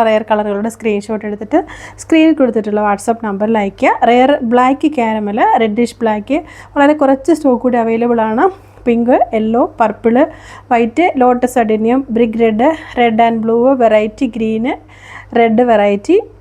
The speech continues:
ആ, white and pink, അങ്ങനെ ഒരുപാട് റെയർ ഇപ്പോഴും അവൈലബിൾ ആണ്.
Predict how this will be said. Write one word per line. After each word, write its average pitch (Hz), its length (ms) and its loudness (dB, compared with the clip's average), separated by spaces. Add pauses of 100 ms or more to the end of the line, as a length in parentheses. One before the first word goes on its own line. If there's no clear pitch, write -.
(320)
ആ, 262 60 2 (240)
white 254 320 2
and 254 140 0
pink, 202 180 -2 (160)
അങ്ങനെ 285 220 2
ഒരുപാട് 294 440 2
റെയർ 269 220 2
ഇപ്പോഴും 269 440 -2 (300)
അവൈലബിൾ 220 420 -2
ആണ്. 214 240 0